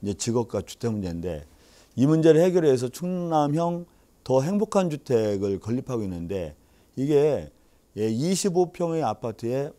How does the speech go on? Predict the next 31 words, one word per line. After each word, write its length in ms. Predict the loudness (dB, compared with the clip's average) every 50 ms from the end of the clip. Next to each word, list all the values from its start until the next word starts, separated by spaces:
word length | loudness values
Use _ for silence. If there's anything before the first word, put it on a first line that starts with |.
| _ _
보증금 640 | -6 -4 -4 -2 -2 -2 -2 0 0 0 0 0 -2 -4 -10 -8
오천만 500 | -8 -8 -6 -6 -6 -6 -6 -4 -4 -4
원, 260 | -4 -4 -6 -6 -8 -12 _ _ _ _ _ -4
월세 320 | -2 -2 -2 -2 -4 -4
십오만 440 | -4 -4 -4 -2 -2 0 0 -2 0
원이면 200 | 0 0 0 0
입주할 300 | -2 0 0 0 0 0
수 140 | 0 -2 -4
있는 360 | -2 -2 -2 -4 -4 -8 -10 -16 _ _ _ _ _ -8
이 100 | -4 -4
아파트를 420 | -4 -4 -4 -6 -6 -4 -4 -4
짓기 180 | -4 -6 -10 -8
때문에 560 | -8 -6 -6 -4 -4 -4 -6 -6 -8 -10 -12 -16 _ _ -20 -8 -2
아이 240 | 2 2 2 2 2
두 220 | 0 -2 0 2
명, 380 | 4 4 4 4 2 0 -2 -2
세 160 | -2 -2 -2
명을 200 | -2 -2 -4 -4
키울 180 | -4 -6 -8
수 120 | -6 -6 -6
있는 80 | -8
충분한 440 | -8 -8 -8 -8 -6 -4 -4 -4 -6
공간에, 640 | -6 -6 -6 -4 -4 -4 -4 -4 -4 -6 -6 -8 -10 -14 _ _ _ _ _ _ _ -6
예, 80 | -4
말씀드린 480 | -4 -4 -4 -4 -4 -4 -2 -2 -4 -4
보증금 340 | -4 -4 -2 -2 -2 -2 -2
오천만 420 | -4 -6 -6 -6 -6 -6 -6 -6 -6
원에 300 | -6 -6 -6 -8 -10 -10 -6
월세 340 | -4 -4 -4 -2 -4 -6 -6
십오만 440 | -6 -8 -8 -6 -6 -6 -6 -6
원. 160 | -8 -10 -12